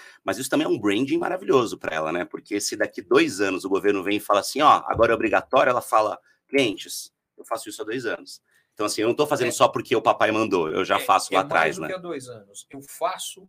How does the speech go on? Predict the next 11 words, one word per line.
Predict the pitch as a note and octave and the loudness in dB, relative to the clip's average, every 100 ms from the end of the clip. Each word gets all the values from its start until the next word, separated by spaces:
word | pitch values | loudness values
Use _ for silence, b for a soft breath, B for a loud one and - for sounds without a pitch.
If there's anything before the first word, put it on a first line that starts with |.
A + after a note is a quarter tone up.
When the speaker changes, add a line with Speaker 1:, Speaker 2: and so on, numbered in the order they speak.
| _ | _
Speaker 2:
porque | - - D#3+ | -20 -12 -8
é | |
o | C#3+ | -6
certo | - C#3+ D3 D3 - - | -6 -2 -2 -2 -10 -16
e | C#3+ | -10
não | C#3 C#3+ | -8 -8
porque | C#3+ | -6
eu | C#3 | -6
sou | - | -6
obrigado. | D3 D3+ C3 G2 A2 | -6 -4 -4 -2 0
Speaker 1:
Exatamente. | A2+ F2+ E2+ A#2 F2+ D#2 - | 2 2 2 0 -4 -6 -14